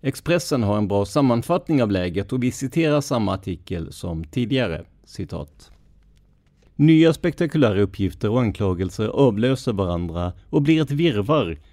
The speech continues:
där de tidigare agenterna hänvisar till varandra. Historien får nytt liv av Diek Coetzes detaljerade berättelse.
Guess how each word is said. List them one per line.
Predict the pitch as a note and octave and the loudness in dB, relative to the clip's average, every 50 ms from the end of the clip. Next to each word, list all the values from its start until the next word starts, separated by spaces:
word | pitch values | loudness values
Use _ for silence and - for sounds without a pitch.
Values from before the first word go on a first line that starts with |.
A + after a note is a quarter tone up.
| - _ | -20 _
där | - A2 | -6 -4
de | G#2 A2 G#2 | -2 -2 0
tidigare | - - A#2+ G#2 F#2 A#2 A#2+ A#2+ A#2+ C#3 A#2+ | 0 0 0 0 2 0 0 2 0 0 0
agenterna | A#2+ C3 G#2 G#2+ G2 F#2+ F#2+ - A2+ G#2+ G#2 A2 | 0 0 0 0 0 -2 -2 -4 -4 -4 -2 -2
hänvisar | B2 B2+ A#2+ G2 F2+ F2+ F#2+ F2 - G2+ G2 G2 | 0 0 0 0 0 -2 -4 -4 -4 -4 -6 -4
till | - - C3 | -4 -4 -2
varandra. | C3 C3+ A2+ B2 C3 B2+ G2+ E2 D#2+ E2 E2 D2+ - _ _ _ _ _ - - - - - - - - - - - _ _ _ _ _ _ | 0 0 0 0 -2 -2 -4 -4 -6 -8 -8 -12 -16 _ _ _ _ _ -20 -20 -20 -20 -20 -20 -20 -20 -20 -20 -20 _ _ _ _ _ _
Historien | _ C3 B2 - - E3+ F3 D3+ D3+ B2 F#2+ F2+ | _ -4 -4 0 0 0 2 4 4 2 2 0
får | - - A2 | -2 -2 0
nytt | G#2+ A2 B2+ C#3+ C#3 - - | 2 2 2 2 0 -2 -2
liv | A2 G2 F2+ F2 D#2+ D2 F#2+ | -2 0 0 0 -2 -2 -2
av | F#2+ E2+ D#2 | -4 -2 -2
Diek | G2+ G#2 G#2 G2 - - | -2 -2 -2 -2 -4 -10
Coetzes | - - B2+ B2 C3 C#3+ C#3 - - G#2+ G2 F#2+ - - | -8 -4 0 0 0 0 -2 -4 -2 -2 -2 -2 -4 -6
detaljerade | - A2+ G#2+ G2+ - B2 A2+ F#2+ G2 G2+ G2 F2 F#2 F#2+ F2+ G2 | -4 -4 -4 -2 0 -2 0 0 0 0 0 0 0 -2 -2 -2
berättelse. | F#2 E2+ A2+ A2+ C3 - - - F#2+ E2 - - - D#2+ - | -2 -2 -2 -2 -4 -4 -6 -6 -6 -6 -6 -8 -10 -12 -12